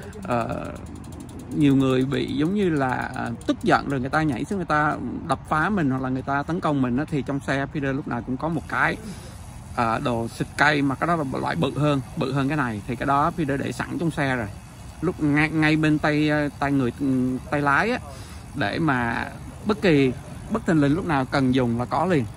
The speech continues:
là lấy ra là dùng liền. Còn, à, đi xe đạp á, thì Peter lúc nào cũng dắt đằng sau lưng cái này, tại cái này nó nhỏ, nó nhẹ, và cái này nó cũng xịt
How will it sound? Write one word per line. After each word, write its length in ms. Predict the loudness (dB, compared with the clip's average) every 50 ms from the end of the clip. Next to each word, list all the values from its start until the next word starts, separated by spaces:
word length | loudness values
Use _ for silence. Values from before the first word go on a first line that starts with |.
| -10 -8 -6
là 100 | -4 -2
lấy 180 | 0 0 0 2
ra 200 | 2 2 2 0
là 80 | 0
dùng 240 | -2 0 0 0 0
liền. 160 | 0 0 0 -2 -6 -10 -14 -14 -14 -14 -12 -12 -12 -14 -14 -12 -10 -2 2
Còn, 220 | 4 4 4 4
à, 120 | 2 2 2
đi 160 | 2 2 2
xe 120 | 2 2
đạp 260 | 4 4 2 2 0
á, 200 | 0 0 0 -2 -2 -8 -14 -16 -16 -16 -16 -16 -16 -12 -6 -2
thì 100 | -2 0
Peter 340 | 0 2 2 2 4 2 2 -2 -6 -12 -16 -16 -12 -6
lúc 140 | -4 -4 -2
nào 140 | 0 0 0
cũng 160 | 2 0 0
dắt 140 | 0 0 -2
đằng 120 | -2 -4
sau 180 | -2 -2 -2 0
lưng 200 | 2 2 2 2
cái 100 | 0 0
này, 140 | -2 -2 -2
tại 140 | -2 -4 -2
cái 100 | 0 0
này 100 | 2 2
nó 100 | 2 2
nhỏ, 260 | 2 2 0 0 0
nó 80 | 0
nhẹ, 220 | 0 0 0 -2 -4 -8 -12 -16 -16 -16 -16 -16 -14 -8 -4
và 120 | -2 -2
cái 120 | 0 2 2
này 160 | 2 2 2
nó 160 | 2 0 0 0
cũng 160 | 0 -2 -2
xịt 220 | -2 -2 -2 -2